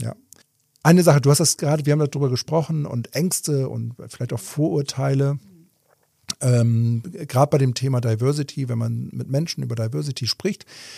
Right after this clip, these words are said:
dann gibt's ja ganz, ganz viele, die sagen, „Ja, finde ich ja grundsätzlich alles total gut. Ich finde ja auch, dass Frauen und Männer sollte gleichberechtigt sein. Ich finde dies, ich finde jenes und das ist alles gut.“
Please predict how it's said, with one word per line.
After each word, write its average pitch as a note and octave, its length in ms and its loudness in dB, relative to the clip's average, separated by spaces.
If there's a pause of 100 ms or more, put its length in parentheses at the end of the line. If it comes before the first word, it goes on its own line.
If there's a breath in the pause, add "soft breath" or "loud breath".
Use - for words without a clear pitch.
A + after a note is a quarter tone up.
(280 loud breath)
dann A#2+ 160 0
gibt's D#3+ 240 -2
ja C3 80 2
ganz, D3+ 400 0
ganz C3 240 -2
viele, C#3+ 280 -2
die B2+ 120 0
sagen, A#2 240 4
„Ja, A#2+ 220 4
finde F#3 240 2
ich - 80 -2
ja D#3 60 0
grundsätzlich C#3+ 680 0
alles B2 160 0
total A2 400 0
gut. A#2 320 0 (260 loud breath)
Ich - 160 -2
finde C#3 220 4
ja - 160 0
auch, A#2+ 180 0
dass - 200 -4
Frauen C3+ 480 2
und G#2+ 120 -4
Männer B2+ 360 4
sollte A2 200 -4
gleichberechtigt A2+ 760 0
sein. F#2 260 -8
Ich B2+ 120 -4
finde A2+ 280 0
dies, E3 300 0
ich G#2 120 -6
finde G#2+ 160 -2
jenes C3+ 400 0
und G#2+ 80 -8
das G2+ 120 -4
ist C3 120 -6
alles A2+ 180 -4
gut.“ - 160 -6